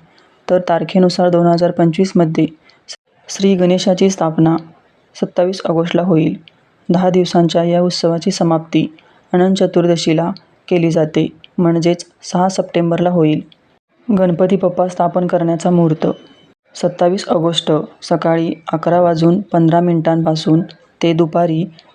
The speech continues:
एक वाजून पंचेचाळीस मिनिटांपर्यंत करावा. चंद्रदर्शन टाळा. या कालावधीमध्ये चतुर्दशीचे चंद्रदर्शन टाळल्याने दोष टळतात. भगवान श्री गणेश यांचा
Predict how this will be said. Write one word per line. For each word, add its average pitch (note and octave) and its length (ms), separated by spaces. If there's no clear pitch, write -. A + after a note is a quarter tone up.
एक F#3 240
वाजून E3 400
पंचेचाळीस E3+ 580
मिनिटांपर्यंत E3 800
करावा. E3 300
चंद्रदर्शन F#3 720
टाळा. D#3+ 300
या F#3 140
कालावधीमध्ये E3+ 920
चतुर्दशीचे F3 800
चंद्रदर्शन E3 760
टाळल्याने E3+ 560
दोष F3 300
टळतात. D#3 320
भगवान F3 340
श्री F3 220
गणेश F3+ 340
यांचा E3+ 320